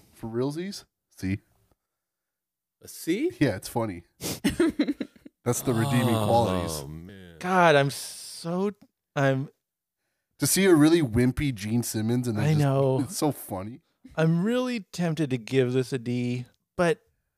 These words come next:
Speaker 4: there's something about it that just hurt my soul.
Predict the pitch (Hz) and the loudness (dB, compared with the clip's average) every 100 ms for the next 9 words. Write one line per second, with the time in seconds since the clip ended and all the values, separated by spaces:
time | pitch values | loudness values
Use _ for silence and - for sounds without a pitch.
0 | _ _ - 160 - 240 349 294 139 131 | _ _ -6 -4 -2 -4 -2 0 2 4
1 | 151 160 120 120 - 147 175 143 117 - | 6 4 0 -6 -2 0 2 0 -2 0
2 | 123 113 131 160 | 2 4 4 2